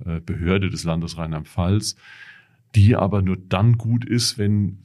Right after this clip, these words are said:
wenn wir weiterhin starke Leute haben in so einer Behörde. Und das sind motivierte Leute, gut ausgebildete Leute, die aber inzwischen auch einer Generation angehören, die nicht einfach sagen, „Mir reicht es, wenn man mir einen Arbeitsplatz zeigt und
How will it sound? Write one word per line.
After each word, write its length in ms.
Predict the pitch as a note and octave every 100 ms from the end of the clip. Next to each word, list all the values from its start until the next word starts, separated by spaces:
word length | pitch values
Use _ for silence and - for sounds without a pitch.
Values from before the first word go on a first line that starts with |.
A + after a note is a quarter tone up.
| _
wenn 180 | G#2 F#2+
wir 160 | G2 F2
weiterhin 460 | F2+ F2 G2 G2
starke 400 | - F#2 F2 -
Leute 320 | G2 A#2 A#2
haben 240 | E2+ D2+ E2
in 160 | F2
so 80 | E2
einer 160 | D#2+ D#2+
Behörde. 420 | D#2 D#2 D#2 D#2
Und 160 | E2 E2
das 140 | D#2
sind 160 | F2+ F2+
motivierte 520 | F2+ G2 G2 B2 B2
Leute, 320 | G2 G#2 G2+
gut 200 | - F#2
ausgebildete 640 | F2 A#2 A2 G#2 G2+ G2 F#2
Leute, 360 | F#2+ F#2+ G#2+ - - - - _ -
die 140 | G2+
aber 240 | E2+ G2
inzwischen 480 | F#2 F#2+ - G2 A2
auch 380 | - G2 G2 -
einer 240 | - F#2+
Generation 600 | F#2+ G2+ G2 F#2+ - G2+
angehören, 460 | - F#2+ F#2 G2 G2+
die 140 | F#2+
nicht 180 | G2+ G2
einfach 220 | F#2+ G2
sagen, 320 | F2+ F#2+ F#2 F2
„Mir 220 | G2+ G2
reicht 340 | E2+ F2 F#2+
es, 160 | G#2 F#2+
wenn 80 | F#2+
man 140 | F#2
mir 100 | F#2+
einen 100 | F2
Arbeitsplatz 680 | C#2+ G#2 A#2+ - E2+ - -
zeigt 440 | - F#2 F#2+ G#2 -
und 180 | G2